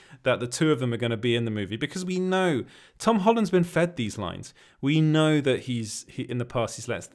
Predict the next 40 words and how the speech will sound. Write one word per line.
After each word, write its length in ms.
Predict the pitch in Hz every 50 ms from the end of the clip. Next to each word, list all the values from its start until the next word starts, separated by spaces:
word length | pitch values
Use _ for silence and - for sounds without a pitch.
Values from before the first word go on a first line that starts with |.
| - - -
let 220 | 113 110 87 -
things 200 | - 110 98 -
slip, 260 | - - 98 - -
and 200 | 139 139 143 -
we 120 | 156 151 156
know 260 | 160 151 151 160 160
that 140 | 139 135 120
Marvel 420 | 123 127 127 120 120 117 113 113 - - - - - _ _ _ _
would, 600 | 147 131 123 131 131 120 113 117 - - - - -
like, 200 | 135 127 117 - -
train 560 | - - - - - 151 151 147 143 135 123
him 200 | 123 113 110 107
and 120 | 104 98
train 340 | - - 147 139 139 135 120
him 120 | 123 117
and 80 | 107 110
train, 180 | - - 131 135
and 100 | 131 123
basically 360 | 160 180 175 - 139 131 127
say, 320 | 123 - 131 120 113 - 113 113 - _
"If 240 | 147 151 147 - -
this 340 | 123 143 151 127 - -
question 500 | - _ - - 180 175 - - 143 120 -
ever 220 | 165 190 190 170
comes 340 | 170 - 139 123 120 117 107
up, 320 | 123 117 113 - 123 117
this 160 | 113 127 123 -
is 140 | 127 120
what 160 | 120 107 98 -
you 160 | 104 107 95
say." 380 | - - 117 107 95 - - - _ _ _ _ _ _ _ _
You 100 | 120 117
say, 440 | 117 - 131 120 113 113 101 - - _ _ _ _ _ _ _ _
you 80 | 127 123
know, 180 | 113 110 104
"They 140 | - 113 110
haven't 360 | 110 - 139 139 127 131 123
told 280 | - - 131 120 117 113
me 160 | 110 104 101
yet. 420 | 98 98 101 - - - - -